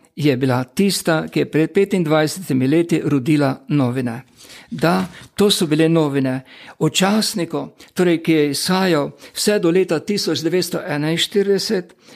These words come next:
oziroma o pomembne-, pomembnosti poslanstva pa ugotavlja sam Matija Slavič, torej ekspert za Prekmurje na pariški mirovni konferenci, da je Klekl prav z novinami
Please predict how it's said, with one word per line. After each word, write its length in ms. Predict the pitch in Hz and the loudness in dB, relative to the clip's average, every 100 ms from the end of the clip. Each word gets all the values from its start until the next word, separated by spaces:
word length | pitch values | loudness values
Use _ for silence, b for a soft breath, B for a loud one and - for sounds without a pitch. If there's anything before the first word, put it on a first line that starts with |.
| B | B
oziroma 560 | 165 156 202 208 160 151 | 0 4 4 4 2 0
o 80 | 143 | -4
pomembne-, 600 | - 139 202 208 185 160 - _ - | 0 2 2 2 2 0 -2 _ -4
pomembnosti 640 | 143 175 214 175 - 151 | -2 2 2 2 0 -2
poslanstva 840 | 135 135 - 185 185 165 - 139 139 B B B B | -2 -4 0 0 0 -2 -4 -6 -8 B B B B
pa 80 | 147 | 0
ugotavlja 640 | 135 135 170 180 175 156 | 2 0 2 0 2 0
sam 480 | 135 - 180 185 165 b b | 0 0 0 0 -2 b b
Matija 380 | - 147 175 165 | -2 0 2 0
Slavič, 480 | 156 165 135 107 - | 0 -2 -2 -4 -2
torej 240 | 175 160 - | 0 0 -2
ekspert 600 | - - 156 170 - - B B B | -6 -2 0 0 -2 -14 B B B
za 180 | 151 143 | -2 0
Prekmurje 480 | 160 175 170 156 143 | 2 0 0 0 0
na 60 | |
pariški 400 | 135 160 170 - | 0 0 2 2
mirovni 340 | 143 147 143 127 | 2 2 2 -2
konferenci, 680 | 127 139 143 180 180 185 175 B B B | -2 -2 0 0 0 -2 -4 B B B
da 140 | 214 147 | -2 -2
je 80 | |
Klekl 380 | 131 180 190 160 | 2 0 2 0
prav 300 | 139 147 139 | 0 0 0
z 140 | 120 147 | 0 2
novinami 640 | 170 190 202 196 196 196 | 2 2 0 2 0 -2